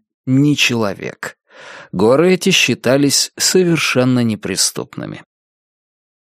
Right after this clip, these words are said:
Немало предприимчивых торговцев,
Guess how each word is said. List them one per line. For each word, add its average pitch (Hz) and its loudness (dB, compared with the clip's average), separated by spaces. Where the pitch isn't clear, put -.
Немало 208 4
предприимчивых 147 2
торговцев, - -2